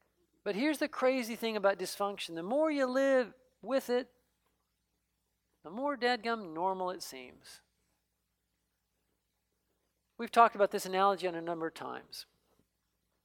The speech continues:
A man's driving in the car with his family. They slide off the, the, the road into the river, and the car is upside down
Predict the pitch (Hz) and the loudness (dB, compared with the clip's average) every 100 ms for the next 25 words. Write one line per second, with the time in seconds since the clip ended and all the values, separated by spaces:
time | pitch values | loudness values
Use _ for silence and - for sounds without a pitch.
0 | _ - 151 180 190 - 185 190 196 196 | _ -14 -2 0 0 4 8 8 8 0
1 | 180 - 202 208 202 180 143 - 180 170 | -2 6 10 10 8 4 -6 -8 -4 -4
2 | 170 190 190 - _ _ _ _ _ _ | -4 -6 -8 -14 _ _ _ _ _ _
3 | _ _ _ _ - - 220 233 240 233 | _ _ _ _ -12 2 8 10 10 10
4 | 226 196 - 190 175 175 196 156 160 165 | 10 8 2 6 6 4 -2 0 0 0
5 | 165 196 214 214 208 202 180 175 202 196 | 0 4 4 4 -2 -4 -2 2 2 2
6 | 175 160 - 240 220 226 185 208 196 190 | 0 2 6 8 6 0 -2 2 4 4
7 | 190 185 180 | 0 0 -2